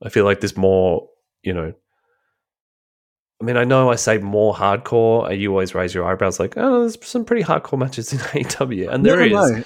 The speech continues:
Speaker 2: no, um,
Speaker 1: but G C W is pretty intense, and
Speaker 2: Yeah,
Speaker 1: he
Speaker 2: yeah.
Speaker 1: works really well in that
Speaker 2: They,
Speaker 1: environment.
Speaker 2: they, their matches are typically hardcore or death matches.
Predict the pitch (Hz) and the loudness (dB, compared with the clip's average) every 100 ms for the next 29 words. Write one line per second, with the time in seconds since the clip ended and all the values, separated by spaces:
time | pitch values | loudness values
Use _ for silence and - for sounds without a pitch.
0 | - 139 131 117 - 131 127 107 104 98 | -2 2 2 0 2 0 2 -2 -2 -4
1 | - 98 82 80 - 85 - 92 151 127 | -6 -6 -6 -8 -6 -6 -6 -2 0 2
2 | 107 92 - 104 95 92 92 90 90 90 | 2 0 -2 -2 0 0 0 0 -2 -2
3 | 76 - - 90 143 165 165 156 139 156 | -4 -8 -14 -2 0 2 2 0 2 2
4 | 156 151 - 117 123 120 - - 175 - | 2 0 -4 0 0 -2 -8 -2 -2 -2
5 | - 98 85 - _ - 110 104 - 104 | -6 -8 -8 -14 _ -4 -4 -2 -4 -4
6 | 101 104 101 95 104 - - - | -2 -6 -6 -10 -10 -12 -18 -20